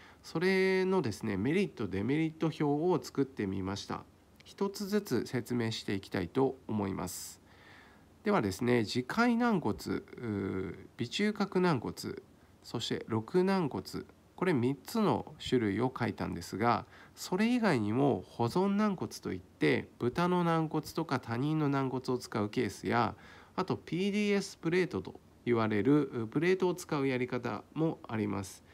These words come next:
あるいはそれらをミックスで組み合わせる方法もあるんですけれども、まあ、王道となるのはこの三つになるのかなと思います。で、それぞれ変形の確率が変わってくるんですが、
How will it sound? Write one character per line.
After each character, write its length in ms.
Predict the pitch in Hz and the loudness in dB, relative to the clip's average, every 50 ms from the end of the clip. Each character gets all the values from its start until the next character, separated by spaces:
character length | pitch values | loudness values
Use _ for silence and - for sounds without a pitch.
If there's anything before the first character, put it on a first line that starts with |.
| - - - - - | -20 -20 -20 -14 -8
あ 100 | 139 143 | -4 -2
る 100 | 156 202 | 0 0
い 40 | 220 | 0
は 140 | 202 139 117 | 0 -2 -2
そ 160 | - 127 131 | -2 -2 -2
れ 140 | 156 190 202 | 0 0 2
ら 140 | 185 143 | 2 2
を 60 | 110 104 | 2 0
ミ 160 | 117 143 160 | 0 -2 -4
ッ 40 | - | -6
ク 60 | - | -6
ス 120 | - 127 | -4 -2
で 100 | 98 92 | -2 -2
組 240 | - - 117 120 131 | -2 -4 -4 -2 0
み 40 | 151 | 0
合 40 | 160 | -2
わ 60 | 165 | 0
せ 140 | - 190 185 | 0 0 0
る 80 | 147 | 0
方 200 | - - 113 107 107 | 0 -2 -2 -4 -4
法 160 | - - 110 | -4 -4 -2
も 180 | 107 110 110 | -2 0 0
あ 60 | 117 117 | 0 0
る 100 | 107 98 | 0 -2
ん 80 | 90 | -2
で 80 | 90 87 | -4 -8
す 100 | 87 - | -8 -8
け 100 | - 101 | -6 -6
れ 80 | 92 | -6
ど 80 | 87 110 | -4 -4
も、 320 | 117 151 175 165 123 90 - - - - - - - - - - | -2 0 0 0 0 -2 -6 -12 -20 -20 -20 -20 -20 -20 -8 -4
ま 100 | 185 151 | 0 0
あ、 40 | 110 | 2
王 260 | 107 123 147 165 185 | 4 4 4 4 4
道 180 | 190 214 214 214 | 2 2 0 0
と 120 | 220 214 | 0 0
な 120 | 214 220 | 2 2
る 80 | 214 202 | 2 2
の 120 | 185 185 | 2 2
は 120 | 196 196 165 | 2 0 0
こ 160 | - - 139 | -2 0 0
の 120 | 139 143 | 2 2
三 240 | 135 131 131 127 127 - - - | 2 2 0 0 -2 -6 -12 -20
つ 380 | - - 110 110 113 113 - - - | -12 -6 -2 -2 -2 -2 -4 -4 -2
に 160 | 135 147 143 | 0 2 2
な 140 | 131 120 113 | 2 2 0
る 80 | 107 | 0
の 120 | 101 95 87 | -2 -2 -4
か 120 | 95 98 | -4 -4
な 140 | 90 95 95 | -4 -6 -6
と 180 | - - 90 - - - - | -8 -10 -10 -12 -14 -12 -8
思 200 | 113 104 101 95 | -4 -4 -2 -2
い 60 | 95 | -4
ま 140 | 90 90 87 | -4 -6 -8
す。 200 | - - - - - - - - - - - - - - - - - - - - - _ - - - - - - | -8 -12 -16 -20 -20 -20 -20 -20 -20 -20 -20 -20 -20 -20 -20 -20 -20 -20 -20 -20 -20 _ -20 -20 -20 -20 -12 -2
で、 300 | 139 147 156 143 107 - - | 2 4 4 4 4 2 -4
そ 180 | - - - | -6 -2 0
れ 80 | 175 208 | 0 2
ぞ 160 | 202 214 180 | 4 4 6
れ 160 | 143 123 113 | 6 6 6
変 380 | 104 - - 143 160 175 180 170 | 4 4 4 4 6 4 4 4
形 220 | - 185 180 180 | 6 6 8 8
の 100 | 175 175 165 | 8 6 4
確 240 | - 151 143 - | 4 2 2 4
率 260 | 147 147 143 - - 131 | 2 2 2 2 4 6
が 220 | 131 127 131 - - - | 6 6 6 6 4 4
変 100 | - 127 | 8 8
わ 80 | 127 131 | 8 8
っ 40 | 127 | 6
て 120 | - - | 2 0
く 160 | - - 135 | 2 4 4
る 120 | 120 104 92 | 4 4 4
ん 80 | 87 | 2
で 100 | 87 90 | 0 -2
す 200 | 87 - - 92 | -4 -4 -4 -2
が、 360 | 87 - 113 113 107 95 92 | 2 4 6 8 8 6 4